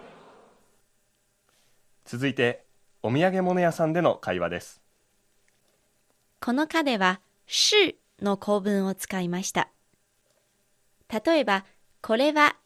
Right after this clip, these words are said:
Speaker 2: ケーキです。这是蛋糕。では、これはケーキですか？と聞く場合は、这是蛋糕吗？と語尾にま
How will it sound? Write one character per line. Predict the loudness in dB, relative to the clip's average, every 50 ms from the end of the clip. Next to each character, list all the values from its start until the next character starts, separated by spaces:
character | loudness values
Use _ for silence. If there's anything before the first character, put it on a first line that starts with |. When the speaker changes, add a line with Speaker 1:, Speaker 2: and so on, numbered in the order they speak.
| _ _ _
Speaker 2:
ケ | -6 -2 -2 0 -2
ー | -2
キ | -4 -4 -4 -2
で | 0 -2 -2
す。 | -4 -6 -12 _ _ _ _ _ _ _ _ _ _ _ _ _ _ _ _ _ _
这 | 0 2 4 6 6 4 2 0 -2
是 | -4 -2 -2 0 0 2 2 2 0 -2 -4 -8 _ 0
蛋 | 2 4 4 2 0 -4 -8 -8 _
糕。 | 2 4 4 4 4 4 2 -2 _ _ _ _ _ _ _ _ _ _ _ _ _ _ _ _ _ _ _ _ _ _ _ _ -6
で | -2 2
は、 | 4 4 4 2 0 _ _ _ _ _ _ _ _ 0
こ | 2 4
れ | 4 6
は | 6 6 4 4 2 -4 -18 _ -4
ケ | 0 2 2 2
ー | 2
キ | 0 -2 -2 0
で | 0 0
す | -2 -2 0
か？ | 2 2 2 2 -2 _ _ _ -12 -6
と | -4 -4 -4
聞 | -4 -6 -4
く | -2 0 2
場 | 4 4
合 | 4 4
は、 | 4 4 2 2 -2 _ _ _ _ _ _ _ _ _ -2
这 | 2 6 6 8 8 8 6 4
是 | 2 2 0 2 4 6 6 6 6 6 4 0 _ _ _ _ _ _ _ _ _
蛋 | 4 6 6 6 6 2 2 2
糕 | 4 6 6 6 6
吗？ | 6 6 4 4 2 0 -6 _ _ _ _ _ _ _ _
と | 0 2 2 2 0 -6 -20 _ 0
語 | 4 6 6
尾 | 6 6 4 2
に | 4 2 2 2 -2 _ _ _ 0
ま | 2 4 4 2